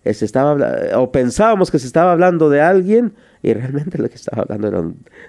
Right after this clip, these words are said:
de un animalito. Y por eso digo, ahí había pistas para que el lector las descubriera, y aquel que las descubriera o las descubrió, dice, "Ah, ahí está el asunto".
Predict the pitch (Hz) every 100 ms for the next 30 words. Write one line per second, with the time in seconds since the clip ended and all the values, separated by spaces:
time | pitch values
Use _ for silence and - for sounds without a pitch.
0 | - 98 110 104 92 85 107 107 107 170
1 | 226 214 143 90 - - - - 101 98
2 | 113 113 110 92 85 - - - _ -
3 | 90 87 90 87 - 180 175 117 120 -
4 | 131 202 226 208 - - - 117 120 214
5 | 220 196 170 151 - 147 196 269 302 -
6 | 120 123 117 110 113 - 120 165 330 131
7 | 123 123 165 226 - - - 95 - 95
8 | 85 - - -